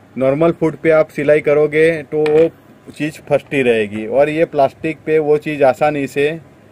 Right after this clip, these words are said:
पसार हो जाएगी। तो normal food की जगह उस time पे आपको Teflon plastic food लगाना पड़ता है।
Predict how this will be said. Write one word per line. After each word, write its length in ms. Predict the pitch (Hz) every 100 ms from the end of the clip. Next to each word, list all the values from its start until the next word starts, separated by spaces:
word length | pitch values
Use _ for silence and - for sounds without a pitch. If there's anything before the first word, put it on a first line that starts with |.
| _ _
पसार 300 | 135 127 127
हो 120 | 117 107
जाएगी। 420 | 107 104 98 101 95 - _ _ _ _ _
तो 160 | 139 151
normal 400 | 139 135 156 165
food 240 | 156 143
की 120 | 147
जगह 360 | 143 135 143 147
उस 200 | 147 147
time 220 | 147 139
पे 100 | 151
आपको 340 | 139 - 147
Teflon 500 | 151 135 123 143 147
plastic 440 | 143 131 120 - 127
food 200 | 135 117
लगाना 360 | 113 113 110
पड़ता 300 | 104 104 98
है। 80 | 104